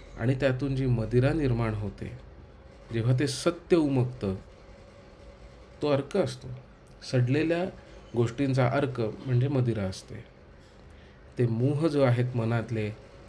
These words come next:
तिच्या स्त्री असण्याचे, स्त्री मनातले जे मोह आहेत ते सडले आणि त्याचा जो अर्क निघाला, ते सत्य जे निघालं, ते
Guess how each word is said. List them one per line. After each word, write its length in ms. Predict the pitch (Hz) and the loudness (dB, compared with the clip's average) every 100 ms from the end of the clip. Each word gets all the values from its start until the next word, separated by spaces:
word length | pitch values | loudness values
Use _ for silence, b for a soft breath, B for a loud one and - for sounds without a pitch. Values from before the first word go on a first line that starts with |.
| - 127 | -8 -4
तिच्या 240 | 123 120 | -2 -2
स्त्री 400 | - - 143 175 | -2 -4 -2 0
असण्याचे, 480 | 127 127 113 107 117 | 0 -2 -4 -4 -6
स्त्री 380 | - - 165 175 | -6 -4 -2 0
मनातले 540 | 123 117 120 123 170 | 2 2 2 0 -2
जे 120 | 160 | 0
मोह 340 | 135 127 120 113 | 2 4 4 2
आहेत 240 | 104 104 - B B B - | -2 -6 -10 B B B -2
ते 100 | 131 | 0
सडले 640 | 123 - 120 135 123 107 117 - - - - | 0 0 0 2 2 0 -4 -10 -20 -12 -2
आणि 160 | 117 | 0
त्याचा 260 | 120 113 131 | 2 2 2
जो 160 | 139 135 | 2 2
अर्क 320 | 139 - 180 | 0 0 0
निघाला, 420 | 160 131 127 120 | 0 2 4 4
ते 180 | 120 120 | 0 -2
सत्य 420 | - 160 - 156 | -2 -4 -4 -2
जे 120 | 139 | 2
निघालं, 420 | 123 120 117 107 98 B B B - 120 | 2 2 0 -4 -6 B B B -6 0
ते 240 | 127 | 0